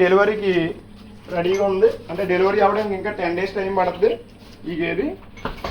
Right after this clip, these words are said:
డెలివరీ అవ్వడానికి ఇంకా టెన్ డేస్ టైమ్ పడుతుంది. దీని రేటు వచ్చి లక్ష ఇరవై ఐదు వేలు పడుతుంది. దీని మిల్క్ కెపాసిటీ కూడా రోజువారీ మీద పద్దెనిమిది లీటర్ల పాలు అవుద్ది ఈ గేదె. ఇది కూడా డెలివరీ అవ్వడానికి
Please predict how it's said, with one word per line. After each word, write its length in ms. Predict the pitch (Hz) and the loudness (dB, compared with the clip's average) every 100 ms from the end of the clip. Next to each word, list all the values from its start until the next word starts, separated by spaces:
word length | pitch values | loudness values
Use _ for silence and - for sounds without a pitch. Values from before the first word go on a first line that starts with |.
| - - - - - - - - - | -6 -8 -10 -16 -20 -20 -20 -20 -6
డెలివరీ 300 | 160 175 196 202 | 0 2 4 4
అవ్వడానికి 320 | 185 208 202 196 | 4 4 2 0
ఇంకా 120 | 202 | 0
టెన్ 140 | 185 180 | 0 2
డేస్ 140 | 190 202 | 0 2
టైమ్ 180 | 190 185 | 2 2
పడుతుంది. 320 | 175 175 254 339 - - - - 156 | 2 0 -4 -4 -12 -20 -20 -6 -2
దీని 160 | 190 180 | 2 4
రేటు 180 | 196 202 | 4 6
వచ్చి 220 | 208 214 190 185 202 - - - - 160 | 4 6 6 6 -2 -12 -20 -20 -12 -6
లక్ష 180 | 160 - | -4 0
ఇరవై 380 | 196 185 190 190 190 | 2 2 2 0 0
ఐదు 100 | 190 | 0
వేలు 140 | 202 196 | 0 2
పడుతుంది. 340 | 190 190 226 247 - - - - - - - - - - - | 0 0 -4 -6 -10 -20 -20 -20 -20 -20 -20 -20 -20 -20 -8
దీని 160 | 196 190 | -6 -6
మిల్క్ 180 | 190 - 226 | -8 -6 -2
కెపాసిటీ 380 | 220 214 220 208 | 0 2 2 4
కూడా 160 | 208 269 - - - - 165 | 4 2 -2 -14 -20 -14 -6
రోజువారీ 520 | 180 196 220 214 214 214 | -2 4 6 6 4 2
మీద 140 | 214 240 220 | 2 2 0
పద్దెనిమిది 360 | 175 196 196 | -2 -2 -2
లీటర్ల 180 | 196 214 208 | -2 -2 2
పాలు 180 | 202 | 2
అవుద్ది 260 | 202 190 220 | 2 0 -2
ఈ 40 | 202 | -2
గేదె. 220 | 190 185 254 - - - - - 180 | 0 -2 -4 -10 -20 -20 -20 -12 -6
ఇది 160 | 208 214 | 2 4
కూడా 160 | 233 262 196 190 | 6 6 4 4
డెలివరీ 320 | 196 220 226 | 6 8 8
అవ్వడానికి 420 | 220 226 233 208 | 8 6 4 2